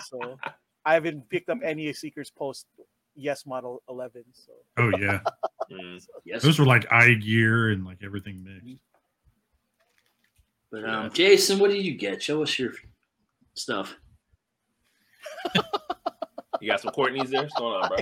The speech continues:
Speaker 4: What were you, what were you getting?
Speaker 2: Well, let's see. Hang on here. Uh, let me start out with the smaller shit.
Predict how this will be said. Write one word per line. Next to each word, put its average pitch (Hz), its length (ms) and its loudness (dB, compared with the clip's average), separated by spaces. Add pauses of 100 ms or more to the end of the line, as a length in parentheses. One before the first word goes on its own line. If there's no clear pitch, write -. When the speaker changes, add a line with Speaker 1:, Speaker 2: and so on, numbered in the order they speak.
(140)
Speaker 4:
What 160 100 2
were 156 80 4
you, 143 240 2 (200)
what 160 100 -4
were 165 80 8
you 147 100 6
getting? 117 380 2 (1400)
Speaker 2:
Well, 156 320 2
let's 147 140 -8
see. 139 220 -4
Hang 135 240 2
on 123 160 -2
here. 120 360 -10 (160)
Uh, 117 340 2
let 135 140 4
me 151 60 8
start 135 240 2
out 127 100 4
with 113 120 -4
the - 80 -18
smaller 110 400 -10
shit. 95 260 -18